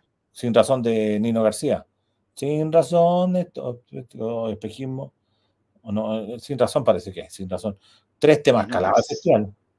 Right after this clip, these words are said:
Speaker 1: ¿Ah?
Speaker 2: Nino García también hace falta una,
Speaker 1: Mm, sí,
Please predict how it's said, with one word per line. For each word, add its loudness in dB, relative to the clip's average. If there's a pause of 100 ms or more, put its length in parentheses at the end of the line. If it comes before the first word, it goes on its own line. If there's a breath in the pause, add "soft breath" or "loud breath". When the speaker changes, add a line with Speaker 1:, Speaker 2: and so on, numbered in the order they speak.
(120)
Speaker 1:
¿Ah? 4 (800)
Speaker 2:
Nino -16
García -12
también -14
hace -20
falta -20
una, -16 (720)
Speaker 1:
Mm, -4
sí, -8